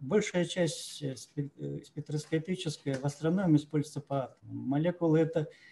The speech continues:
важны для экзопланет, где мы рассуждаем, есть там жизнь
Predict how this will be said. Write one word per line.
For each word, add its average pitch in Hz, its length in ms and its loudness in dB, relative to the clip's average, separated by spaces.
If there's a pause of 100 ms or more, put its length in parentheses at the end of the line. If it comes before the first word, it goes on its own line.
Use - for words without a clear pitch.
(300)
важны 160 600 6
для 156 300 6
экзопланет, 156 720 4
где 135 300 2
мы 131 340 2
рассуждаем, 143 640 2
есть 165 260 4
там 135 160 6
жизнь 117 220 -4